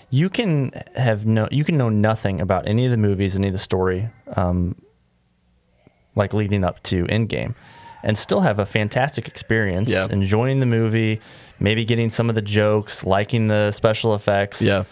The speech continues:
Speaker 1: and kind of getting to the end of the story and, and following it. But it's much richer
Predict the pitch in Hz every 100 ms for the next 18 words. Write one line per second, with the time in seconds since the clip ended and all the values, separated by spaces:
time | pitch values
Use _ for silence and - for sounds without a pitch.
0 | - _ - 110 156 196 160 139 98 127
1 | 120 117 123 123 107 - 120 120 120 110
2 | 101 98 98 98 - - 160 147 95 90
3 | - - - - - - - _ _ 123
4 | 113 - 123 - 113 - 151